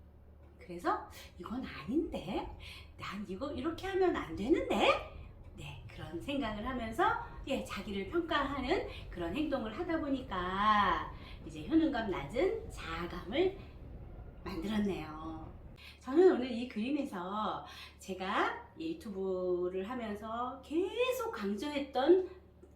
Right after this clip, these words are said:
그 내용을 또 강조합니다. 어떤 내용이요? 효능감은 성공 경험이 축적돼서 쌓일 때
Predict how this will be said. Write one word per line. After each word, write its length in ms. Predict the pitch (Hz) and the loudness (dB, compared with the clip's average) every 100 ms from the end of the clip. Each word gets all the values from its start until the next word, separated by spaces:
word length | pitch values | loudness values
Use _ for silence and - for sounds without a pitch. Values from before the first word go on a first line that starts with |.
| - | -18
그 120 | - 285 | 0 6
내용을 720 | 311 247 220 226 339 349 - | 8 8 4 2 4 2 6
또 220 | 494 494 | 8 8
강조합니다. 720 | 196 185 202 196 175 156 151 - - - - - - | 8 2 2 0 0 -2 -10 -16 -20 -20 -20 -20 -18
어떤 320 | - - 277 254 | -14 -2 0 0
내용이요? 500 | 180 160 220 370 359 - - - - | -4 -4 2 2 0 -8 -20 -20 -8
효능감은 760 | 214 214 220 214 226 359 494 - - - - | -4 -2 -2 -2 6 6 6 2 -8 -18 -18
성공 420 | - 320 320 302 | 0 4 6 4
경험이 760 | 262 240 247 320 403 - - - - | 2 2 8 10 10 8 -4 -16 -20
축적돼서 720 | - - - 320 320 277 240 349 415 - - - | -18 -18 -4 -2 0 0 2 4 4 2 -8 -20
쌓일 560 | - 302 302 302 311 | -4 0 0 -2 0
때 380 | 370 440 - - | 2 4 2 -6